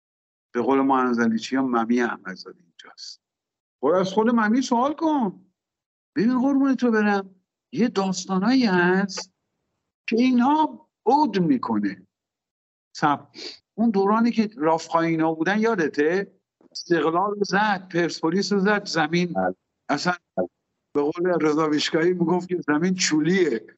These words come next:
Speaker 1: این بازیکن‌ها اگر از اون زمین از بچگی به انزلی عادت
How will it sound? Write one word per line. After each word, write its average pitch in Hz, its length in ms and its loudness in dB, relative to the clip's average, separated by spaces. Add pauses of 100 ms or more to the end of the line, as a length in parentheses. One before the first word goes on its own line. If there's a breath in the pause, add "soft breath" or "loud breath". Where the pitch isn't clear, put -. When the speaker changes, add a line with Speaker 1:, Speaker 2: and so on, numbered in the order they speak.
(120)
Speaker 1:
این 233 280 -2
بازیکن‌ها 185 1120 0 (140)
اگر 240 440 0
از 175 300 -4
اون 190 280 0
زمین 113 580 -2
از 127 100 -8 (120)
بچگی - 840 -6 (320)
به 123 140 -6
انزلی 127 420 0
عادت 117 380 -2